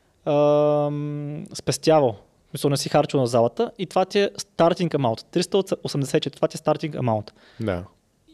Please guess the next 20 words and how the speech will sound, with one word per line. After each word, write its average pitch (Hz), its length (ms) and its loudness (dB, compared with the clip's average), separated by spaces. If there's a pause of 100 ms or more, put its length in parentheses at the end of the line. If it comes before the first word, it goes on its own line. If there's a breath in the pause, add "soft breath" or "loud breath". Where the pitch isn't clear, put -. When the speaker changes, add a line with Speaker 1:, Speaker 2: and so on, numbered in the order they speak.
Speaker 1:
И 139 140 -2
след 143 340 2
това, 131 640 -2 (800)
в - 100 -20
продължение 147 320 2
на 190 60 0 (360)
четиридесет - 360 -2
години 160 300 -2
ти 175 120 -10
продължаваш 156 640 4
да 156 60 2
го 135 80 -2
правиш 139 260 0
това 135 180 -2
нещо. 110 320 -4 (640)
Обаче, 156 640 0 (460)
вече 147 240 0
на 156 140 0
месец 139 400 -2
вкарваш 147 720 -2